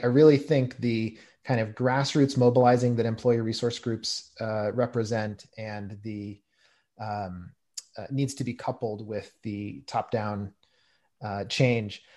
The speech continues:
But if you're an H R person, you have to get that top-down buy-in. Like, you, you really, really do need to have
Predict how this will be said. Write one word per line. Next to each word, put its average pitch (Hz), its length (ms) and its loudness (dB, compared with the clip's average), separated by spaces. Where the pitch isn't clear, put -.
But 131 120 6
if 151 140 0
you're 180 200 6
an 165 120 6
H 139 220 4
R 139 120 8
person, 120 640 -4
you 139 220 6
have 135 460 -2
to 127 100 -12
get 113 340 -8
that 107 300 -8
top-down 104 420 -12
buy-in. 95 380 -14
Like, 104 180 -18
you, 127 100 -8
you 131 200 -4
really, 135 340 4
really 113 260 -4
do 110 200 -6
need 101 320 -10
to 104 120 -8
have 104 380 -8